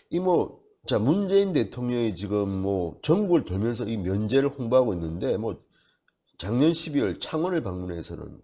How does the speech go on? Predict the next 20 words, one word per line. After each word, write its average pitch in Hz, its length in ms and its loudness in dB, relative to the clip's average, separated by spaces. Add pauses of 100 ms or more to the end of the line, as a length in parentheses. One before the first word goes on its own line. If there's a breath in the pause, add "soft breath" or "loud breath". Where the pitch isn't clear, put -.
(140)
내-, 107 360 0
남부 165 380 2
내륙철도 143 640 -4
사업 - 400 -6 (280 soft breath)
예타조사 139 480 0
면제를 98 580 -2
곧 110 220 -8
결정하겠다. 65 760 -8 (640)
자, 82 180 -4
지난 143 300 4
십칠 165 380 -8
일 127 120 -4
울산을 202 420 -2
방문해서는 87 640 -6 (340 soft breath)
뭐, 120 280 -6
공공병원 131 880 4
건립, 78 460 -8
울산 202 360 2
외곽 127 300 4
순환고속도로 139 880 -4